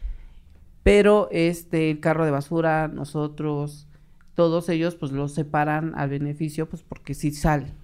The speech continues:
¿no? El ca-, lo que sería en este caso el aluminio, el, el fierro o bronce o estas cosas que es muy, es muy poco, ¿no? O sea, eso no sale muy constantemente, pero la demanda sí es el pet y el cartón.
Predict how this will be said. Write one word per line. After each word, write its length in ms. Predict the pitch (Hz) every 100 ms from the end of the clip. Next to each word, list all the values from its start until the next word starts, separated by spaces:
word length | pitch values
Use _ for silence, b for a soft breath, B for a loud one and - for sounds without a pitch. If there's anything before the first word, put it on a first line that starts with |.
| -
¿no? 240 | 147 226 -
El 220 | 156 147
ca-, 200 | 151 139
lo 220 | - 156
que 100 | 156 151
sería 280 | 160 151
en 100 | 156
este 160 | 160 165
caso 220 | 160 151
el 60 | 151
aluminio, 840 | 139 135 147 165 160 156 151 143
el, 180 | 135 135 - b b b b b -
el 160 | 156
fierro 640 | 147 175 175 165 160 151 147
o 200 | 151 147
bronce 640 | 147 165 165 160 165 156
o 120 | 147 156
estas 240 | 151 170
cosas 340 | 165 160 165
que 400 | - 135 127 151 -
es 220 | 160 160
muy, 680 | 170 170 170 165 151 147 -
es 140 | 180
muy 160 | 208 214
poco, 320 | 202 135 - - - - -
¿no? 160 | 147 160
O 40 |
sea, 140 | 165 160
eso 160 | 156
no 140 | 160 160
sale 280 | 160 156 156
muy 160 | 151
constantemente, 680 | 147 147 143 135 139 143 139 - B B B -
pero 200 | 160 156
la 140 | 156
demanda 480 | 160 156 165 160 170
sí 120 | 165
es 100 | 143
el 100 | 143
pet 220 | 147 143
y 40 | 139
el 100 | -
cartón. 300 | - -